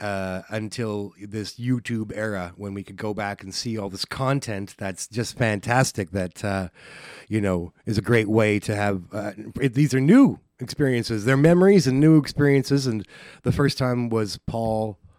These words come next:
Orndorff, uh, and Billy Jack Hayes, and, uh, so now we are always going to Prism T V because somehow it always fits in with the, the build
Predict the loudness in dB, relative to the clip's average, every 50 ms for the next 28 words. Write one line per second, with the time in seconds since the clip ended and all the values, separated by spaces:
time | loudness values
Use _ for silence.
0 | _ _ _ _ -6 -4 -4 -2 -2 -2 -2 0 0 -2 -2 -4 -8 -14 -18 -20
1 | -20 -20 -20 -14 -10 -8 -6 -6 -6 -6 -6 -8 -8 -10 -10 -8 -8 -8 -6 -6
2 | -8 -6 -4 -4 -2 -4 -4 -4 -4 -4 -4 -4 -8 -10 -20 _ _ _ _ -8
3 | -2 0 2 2 2 2 0 -4 -8 -10 -12 -14 -20 -20 -20 -20 _ _ _ _
4 | _ -10 -8 -6 -6 -6 -6 -8 -6 -6 -4 -4 -4 -4 -4 -6 -8 -12 -16 -20
5 | -20 -20 -20 -20 -20 -20 -20 -20 _ _ _ _ -6 -2 0 2 2 2 2 2
6 | 2 4 4 4 6 6 6 6 4 2 0 _ _ _ 0 2 4 6 6 6
7 | 4 4 0 -2 -4 -4 -2 -2 0 0 -2 -4 -6 -8 -8 -6 -4 -4 -4 -4
8 | -6 -10 -10 -8 -8 -6 -6 -6 -8 -10 -12 -12 -12 -12 -8 -6 -6 -6 -6 -6
9 | -6 -4 -4 -4 -4 -4 -4 -2 -2 -4 -4 -6 -6 -6 -6 -4 -4 -4 -4 -6
10 | -6 -4 -4 -4 -6 -6 -8 -6 -6 -6 -4 -4 -4 -6 -6 -8 _ -12 -14 -14
11 | -12 -10 -10 -4 0 2 4 4 4 4 2 0 -2 -6 -8 -12 -18